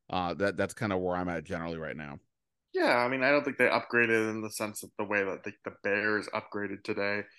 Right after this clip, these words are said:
Speaker 2: but they, but the Bears spent a lot more money than these guys did. So, you know, it,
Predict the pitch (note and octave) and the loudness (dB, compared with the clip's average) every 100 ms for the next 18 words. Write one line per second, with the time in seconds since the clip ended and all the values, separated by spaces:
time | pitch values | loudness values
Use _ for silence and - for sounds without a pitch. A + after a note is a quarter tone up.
0 | - - B2 A#2 A2+ A2+ - - - A2+ | -20 -6 -2 2 4 4 0 -6 2 6
1 | A#2 A2+ G#2+ - - - - A#2+ G#2+ A#2 | 6 4 -2 -6 -14 -18 -2 0 2 2
2 | A2 A#2 A2+ C3 A#2+ G2+ - _ _ - | 2 2 0 0 -2 -4 -8 _ _ -12
3 | G#2+ A2 A2 - G2+ G2 G2 G2+ F#2+ - | -8 -6 -6 0 0 0 -2 -2 -2 -2
4 | - - A2 G#2+ - _ _ _ _ _ | -4 4 4 4 -2 _ _ _ _ _
5 | - A2 - D#3 C#3+ F#2+ G2 | -16 -12 -2 2 2 0 -4